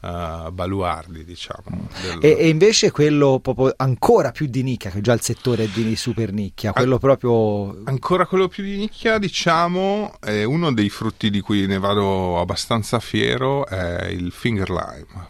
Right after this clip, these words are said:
Speaker 1: prodotto nativo australiano, eh, dal,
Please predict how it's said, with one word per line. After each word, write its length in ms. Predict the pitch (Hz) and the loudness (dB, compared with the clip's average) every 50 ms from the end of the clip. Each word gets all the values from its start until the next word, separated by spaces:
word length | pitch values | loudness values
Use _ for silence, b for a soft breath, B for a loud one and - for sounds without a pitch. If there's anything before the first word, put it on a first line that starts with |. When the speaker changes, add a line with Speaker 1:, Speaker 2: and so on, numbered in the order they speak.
| - - | -20 -14
Speaker 1:
prodotto 400 | - - 101 101 98 - - 101 | -8 -4 -2 -2 -2 -2 -4 -6
nativo 380 | 98 90 82 - - 101 92 92 | -6 -6 -6 -6 -8 -6 -6 -6
australiano, 920 | - - - - 90 90 90 90 87 85 87 95 104 113 117 120 127 131 - - | -8 -10 -8 -6 -4 -4 -2 -2 -2 -4 -4 -4 -6 -6 -6 -6 -8 -10 -12 -10
eh, 500 | 101 95 92 90 87 87 87 87 87 87 87 | -8 -6 -6 -4 -4 -4 -6 -6 -6 -8 -8
dal, 880 | 87 90 87 87 87 87 87 85 85 85 87 85 85 82 85 82 85 | -8 -8 -8 -6 -6 -6 -6 -6 -6 -6 -6 -8 -8 -8 -8 -8 -10